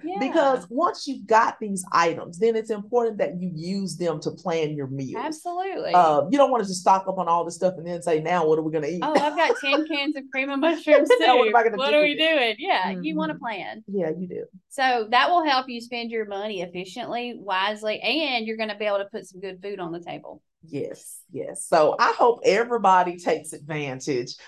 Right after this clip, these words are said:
Speaker 2: Uh, well, you
Speaker 1: Absolutely.
Speaker 2: will be taking <laughs> advantage if you grocery
Speaker 1: I
Speaker 2: shop
Speaker 1: mean,
Speaker 2: at
Speaker 1: look,
Speaker 2: all.
Speaker 1: I'm ready now,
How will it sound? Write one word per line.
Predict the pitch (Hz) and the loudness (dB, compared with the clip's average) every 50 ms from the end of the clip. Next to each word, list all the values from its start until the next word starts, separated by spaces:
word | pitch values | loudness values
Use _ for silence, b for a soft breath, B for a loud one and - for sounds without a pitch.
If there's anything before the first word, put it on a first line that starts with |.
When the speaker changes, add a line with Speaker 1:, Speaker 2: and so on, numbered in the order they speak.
| B B - | B B 4
Speaker 2:
Uh, | 165 170 160 151 156 151 - | 6 6 8 8 6 4 6
well, | 175 240 247 247 | 6 6 6 6
you | 262 240 | 6 4
Speaker 1:
Absolutely. | 185 | 4
Speaker 2:
will | 214 277 403 466 | 6 6 6 6
be | 190 185 | 6 4
taking | - - 175 185 180 | 4 4 4 4 2
<laughs> | 180 180 | -2 -4
advantage | - - - 311 330 - 466 508 - - | -2 2 4 4 6 8 6 6 6 4
if | - 302 302 - | 2 2 2 0
you | 262 262 | -2 -2
grocery | - 233 262 330 571 587 - - 453 381 - - | 2 4 4 4 4 4 2 0 -2 -2 -2 -2
Speaker 1:
I | 220 | -2
Speaker 2:
shop | 254 277 277 262 | 2 2 2 2
Speaker 1:
mean, | 226 226 | 0 -2
Speaker 2:
at | 262 | -2
Speaker 1:
look, | - | 0
Speaker 2:
all. | - 254 - - 208 | 0 -2 -2 -2 -2
Speaker 1:
I'm | 226 349 330 | -4 -2 -2
ready | 220 247 302 269 | -2 -2 -2 -4
now, | 220 202 185 | -4 -6 -6